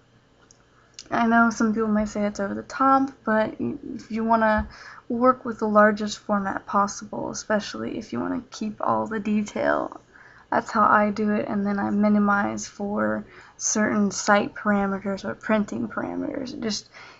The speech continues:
it keeps the detail for as long as possible. You also wanna open each and every one of your images that you want to include.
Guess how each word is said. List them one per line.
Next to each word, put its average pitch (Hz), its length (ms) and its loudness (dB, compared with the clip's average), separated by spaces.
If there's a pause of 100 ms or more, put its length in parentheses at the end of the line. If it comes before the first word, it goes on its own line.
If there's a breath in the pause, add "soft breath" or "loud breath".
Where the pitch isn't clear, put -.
it 208 100 -12
keeps - 420 -4
the 220 80 -2
detail 208 500 -2
for 180 200 -6
as 190 120 -8
long 180 240 0
as 180 120 -10 (300)
possible. 196 640 -6 (1120 loud breath)
You 220 100 4
also 208 240 6
wanna 214 220 4
open 190 380 -4
each 208 260 -4
and 208 100 -4
every 202 300 -2
one 190 240 -2
of 185 100 -8
your 170 120 -8
images 214 640 -4
that - 240 -16
you 190 60 -10
want 175 200 -6
to 185 80 -12
include. 190 720 -6